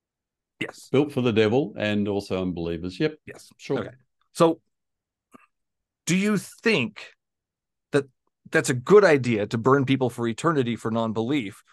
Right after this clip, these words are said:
Speaker 1: Or would it be better if I don't wanna spend my eternity serving God, God sends me
Speaker 2: Hmm.
Speaker 1: off on my own little planet somewhere away from him where I don't burn forever? Like, what do you think would be more rational and loving?
Speaker 2: I,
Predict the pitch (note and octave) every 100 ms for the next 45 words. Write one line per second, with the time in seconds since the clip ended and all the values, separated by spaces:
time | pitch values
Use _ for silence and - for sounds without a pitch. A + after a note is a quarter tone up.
0 | _ _ - A3+ G3+ C3 C3+ - _ _
1 | _ _ _ _ _ - - E3 D3+ C3+
2 | G3 D#3+ C3 C3 E3+ F3 D#3 C3 D#3 D#3
3 | C#3 C3 C#3+ C3+ B2+ A#2+ B2+ - _ -
4 | - B2+ B2+ A2+ E2 - _ _ _ _
5 | _ _ B2+ C3+ C#3+ B2+ D#3 C#3+ C#3+ C#3
6 | D3 C3 B2 C#3 D3 C3 C3 D3 C#3+ A#2+
7 | C#3 C3+ C3+ B2+ B2 B2+ A2 A2 A#2 A2+
8 | A2+ A#2+ A#2 _ - - B2 B2 C#3 B2+
9 | B2 G#2 G2 - - _ _ _ _ _
10 | C#3 B2 B2+ C#3 D3+ G3 F3 F3 C#3+ D#3
11 | D3 C#3+ C3+ B2+ B2 A#2+ - A#2 A2 G2+
12 | F#2 - - _ _ _ _ _ _ _
13 | _ _ _ A#2+